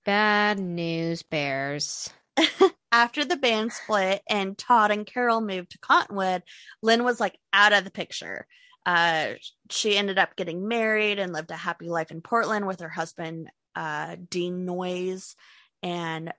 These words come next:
Speaker 1: What
Speaker 2: uh,
Speaker 1: an eighties name, Dean.
Speaker 2: Dean.
Speaker 1: Sorry.
Speaker 2: Yeah. <laughs>
Speaker 1: <laughs>
Speaker 2: Uh, they ha-, you know, she was living a good life with her kid and her husband and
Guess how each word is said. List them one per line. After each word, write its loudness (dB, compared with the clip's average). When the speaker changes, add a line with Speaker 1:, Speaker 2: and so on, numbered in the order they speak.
Speaker 1:
What 4
Speaker 2:
uh, 8
Speaker 1:
an 6
eighties 0
name, -2
Dean. 2
Speaker 2:
Dean. 0
Speaker 1:
Sorry. 4
Speaker 2:
Yeah. 6
<laughs> -
Speaker 1:
<laughs> -
Speaker 2:
Uh, 6
they 4
ha-, 0
you -4
know, 0
she 0
was 4
living 0
a -6
good -2
life 0
with -10
her -4
kid -4
and -8
her -6
husband -8
and -10